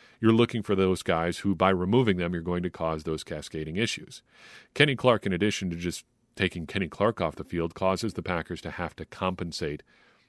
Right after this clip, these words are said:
uh, by doing some other things that also weaken the defense, which will be a problem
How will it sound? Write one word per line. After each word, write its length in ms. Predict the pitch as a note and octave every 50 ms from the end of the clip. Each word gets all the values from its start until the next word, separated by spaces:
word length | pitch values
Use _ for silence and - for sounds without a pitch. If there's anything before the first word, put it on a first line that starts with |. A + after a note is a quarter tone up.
| _ _ _ _ _ -
uh, 140 | F2 D2+
by 180 | D2 D2 E2+ E2
doing 260 | E2 G#2 F#2+ F#2 E2+
some 160 | - F#2+ F2+ -
other 200 | F#2+ G2+ G#2+ F#2+
things 260 | - F2+ F2 F2 D#2+
that 140 | F#2 F2 E2+ -
also 420 | F#2 G2 A#2 A#2 - - G#2+ F#2
weaken 420 | E2+ D#2+ E2 F2+ F#2 F2 - F2+ D#2+
the 100 | D#2 D#2+
defense, 460 | - - C3 - - C2 - - -
which 360 | F#2+ F2 - - - - -
will 260 | - F2+ F2+ F2+ F#2
be 160 | F2 F#2 F2 D#2+
a 60 | D2+
problem 500 | - - A2+ A2 G2+ E2 C#2+ C#2 D2+